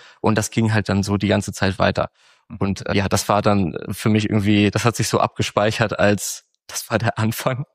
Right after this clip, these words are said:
Speaker 1: Und dann mussten wir gucken, wo das Ganze hinführt. Und, äh, ehrlicherweise konnte ich das zum damaligen Zeitpunkt noch nicht einschätzen.
Speaker 2: Ja,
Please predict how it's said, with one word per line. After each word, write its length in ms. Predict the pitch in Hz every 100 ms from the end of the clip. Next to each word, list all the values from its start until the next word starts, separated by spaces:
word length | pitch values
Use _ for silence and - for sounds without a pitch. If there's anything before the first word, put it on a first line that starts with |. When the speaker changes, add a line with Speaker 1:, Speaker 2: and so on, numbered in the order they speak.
| - 165 - - -
Speaker 1:
Und 240 | - 123 104
dann 260 | 107 139
mussten 280 | 139 143 156
wir 80 | 143
gucken, 460 | - 170 185 175
wo 80 | 160
das 160 | 165 160
Ganze 280 | 170 175 165
hinführt. 560 | 180 170 - 76 95
Und, 280 | - 110 107
äh, 220 | 98 101
ehrlicherweise 800 | - 131 147 127 127 135 135 131
konnte 260 | 127 127 117
ich 140 | -
das 240 | - 123 -
zum 220 | 117 113
damaligen 480 | 107 131 139 131 135
Zeitpunkt 520 | - 117 - 123 117
noch 220 | 117 -
nicht 300 | 101 107 -
einschätzen. 640 | - 101 - - - - - - - - - _ -
Speaker 2:
Ja, 160 | 120